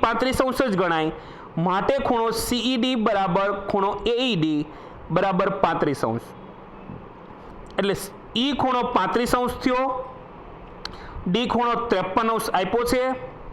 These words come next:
અને આપણને ખૂણો ડી સી ઈ શોધવાનું કીધું છે. તો વધીએ આગળ.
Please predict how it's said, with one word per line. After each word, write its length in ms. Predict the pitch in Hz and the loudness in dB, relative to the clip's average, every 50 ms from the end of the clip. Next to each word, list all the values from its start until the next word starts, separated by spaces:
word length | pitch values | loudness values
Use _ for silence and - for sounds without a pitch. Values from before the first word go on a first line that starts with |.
| - - - - - - | -14 -16 -16 -16 -6 -2
અને 120 | - 175 175 - | -2 -2 0 2
આપણને 420 | 190 208 208 247 247 240 233 214 185 165 165 165 - - - - - - | 2 2 4 4 4 4 4 4 2 2 0 -2 -6 -10 -12 -12 -10 -2
ખૂણો 260 | - 226 226 226 240 | 0 2 2 2 2
ડી 420 | 233 196 175 165 185 220 247 269 285 | 2 2 2 2 2 2 2 2 0
સી 320 | - - - 254 240 240 214 226 | 0 -2 0 0 2 2 2 2
ઈ 100 | 240 254 | 2 0
શોધવાનું 600 | 247 - - 233 214 202 202 202 208 196 190 170 | 0 0 2 2 2 4 2 2 2 2 2 2
કીધું 260 | 143 156 143 135 135 123 | 0 0 0 0 0 0
છે. 220 | - 143 120 110 - - - - - - - - - - - - - - - - - | 0 0 -2 -2 -4 -6 -12 -18 -18 -18 -18 -18 -18 -16 -16 -16 -16 -16 -16 -6 -2
તો 80 | 185 175 | 0 2
વધીએ 300 | 175 202 190 196 226 233 | 2 2 2 2 4 4
આગળ. 360 | 226 226 220 202 185 165 165 | 2 2 2 2 2 2 2